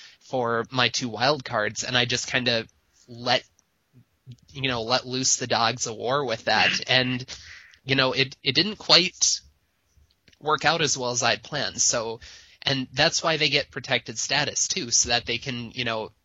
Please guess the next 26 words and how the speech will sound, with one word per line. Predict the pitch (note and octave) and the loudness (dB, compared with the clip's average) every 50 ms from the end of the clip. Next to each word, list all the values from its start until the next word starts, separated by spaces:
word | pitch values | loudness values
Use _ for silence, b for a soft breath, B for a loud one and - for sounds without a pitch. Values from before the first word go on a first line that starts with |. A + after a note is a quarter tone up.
| - | -4
endure | C3+ B2+ B2 A#2 B2+ B2+ C#3 D3 C#3+ C#3 | -2 -2 -2 -2 -2 -2 -2 0 0 2
that | B2+ B2 A#2 - - | 2 2 2 2 -2
first | - - - A#2+ A2+ A2+ - - - - - - - - _ _ | -6 -8 -8 -6 -4 -4 -2 -2 -2 -2 -4 -4 -6 -8 _ _
loss | - A2+ G#2+ C3 C3+ B2 C3 B2 - - - | -12 -2 2 2 2 2 2 0 -2 -4 -4
and | B2 B2 | -2 -2
then | A#2 A2 G#2+ | -4 -4 -4
kinda | - - A#2 A#2+ A#2 A2+ A2+ A2+ G#2+ | -4 -4 -4 -2 -2 -2 -2 -2 -2
have | - - C3+ B2 A#2+ | -2 0 0 0 0
that | A#2+ A#2 A#2 A#2 A#2 - - - b b b b b b b b - | 0 -2 -2 -2 -4 -6 -10 -10 b b b b b b b b -16
we-, | A#2+ A#2 B2+ C3+ C#3 - - - | -8 -4 -4 -2 -2 -4 -6 -4
that | C3 C3+ A#2+ A#2 A2 - | 0 0 0 0 0 -2
next | B2 B2+ B2 A#2+ - - - B2 | -2 -2 -2 0 -2 -4 -4 -4
month | A#2 B2+ C3 C3 - | -4 -4 -4 -6 -8
to | - B2 | -8 -6
be | A#2+ A#2 | -4 -4
able | A2 G#2+ A#2 | -2 -2 -4
to | A2+ - | -6 -6
patch | - - - A2+ A2+ - - | -6 -2 -2 -2 -2 -2 -4
any | B2 G#2+ G#2+ | -6 -8 -10
holes | G#2+ B2 A#2+ A#2 A#2 A#2 - B2+ | -8 -8 -8 -6 -4 -4 -6 -6
in | A2 G#2+ | -6 -8
their, | G#2+ D#2+ C#2+ - B2 - | -10 -8 -6 -6 -6 -4
uh, | - A#1 G1+ G#1 A#1 - C#3+ C3+ - - - _ _ _ _ _ _ _ - | -4 -4 -2 -2 -2 -4 -6 -6 -10 -16 -20 _ _ _ _ _ _ _ -4
in | C#3 B2+ | -2 0
their | A#2+ G#2+ G#2+ | 0 -2 -2
plan. | - - D#3 D#3+ - - - | -2 -2 -2 -2 -2 -4 -8